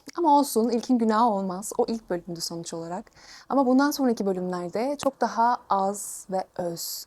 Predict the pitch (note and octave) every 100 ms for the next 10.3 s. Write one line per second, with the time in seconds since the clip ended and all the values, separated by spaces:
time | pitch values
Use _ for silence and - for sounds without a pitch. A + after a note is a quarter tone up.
0 | _ G3 E3+ - E3+ - F3+ E3 E3 G#3
1 | - _ _ _ _ _ _ G#3+ G#3 A3+
2 | - - G3 F3+ F3+ - E3+ A#3 _ _
3 | - - - - C4 E4+ - - A3+ B3+
4 | G3 F#3 G3 - F3 F3+ F#3 _ _ A3+
5 | C4 A#3 A3 G#3+ F#3 - F3 F3 F3 G#3
6 | - B3+ C#4 C#4+ C#4 C#4+ B3 F3+ A3+ C4
7 | G3 - F3+ E3 F3 F3+ - _ _ _
8 | _ _ - A#3+ C#4 A3 G3+ G#3 A3+ -
9 | G3 F3 G3+ - - F#3+ F#3+ F3+ F#3+ -
10 | E3+ D#3+ F3+